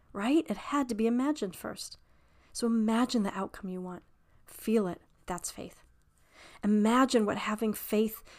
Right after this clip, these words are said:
that, imagine having faith that your twin flame situation will work out. Then feel it. Then stop thinking about it. With faith, the order is soul,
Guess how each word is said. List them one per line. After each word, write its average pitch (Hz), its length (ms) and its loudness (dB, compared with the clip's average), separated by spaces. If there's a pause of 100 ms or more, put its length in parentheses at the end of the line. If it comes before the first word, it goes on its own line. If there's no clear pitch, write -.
(420)
that, - 220 -2 (220)
imagine 226 800 8 (280)
having 226 320 6
faith 220 240 6
that 226 100 0
your 202 100 2
twin 208 240 -2
flame 196 200 -6
situation 190 560 -6
will 190 80 -8
work 190 240 -10
out. 180 240 -12 (260)
Then 196 140 -4
feel 190 320 -8
it. - 120 -8 (680)
Then 208 120 2
stop - 280 2
thinking 202 260 -4
about 180 260 -8
it. 185 120 -16 (1300)
With 208 140 0
faith, 247 440 0
the - 80 0
order 202 360 0
is 185 220 -6
soul, 208 580 -2